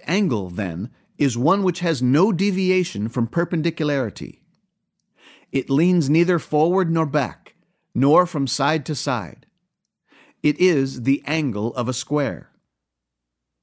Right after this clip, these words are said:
But it is also the angle of an oblong, since the common or usual figure so denominated also has four right angles.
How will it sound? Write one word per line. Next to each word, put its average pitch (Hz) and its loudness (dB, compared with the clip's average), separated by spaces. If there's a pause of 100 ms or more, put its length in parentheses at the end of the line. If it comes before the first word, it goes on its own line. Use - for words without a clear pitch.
(240)
But 175 0 (240)
it 156 2
is 165 2
also 156 0
the 143 -2
angle 156 2
of 151 2
an 151 -2
oblong, 143 -4 (400)
since 160 -2
the 143 -6
common 156 0
or 139 0
usual 165 2
figure 131 -2
so 156 2
denominated 135 -2 (300)
also 131 -2
has 123 -4
four 151 -2
right 143 0
angles. - -8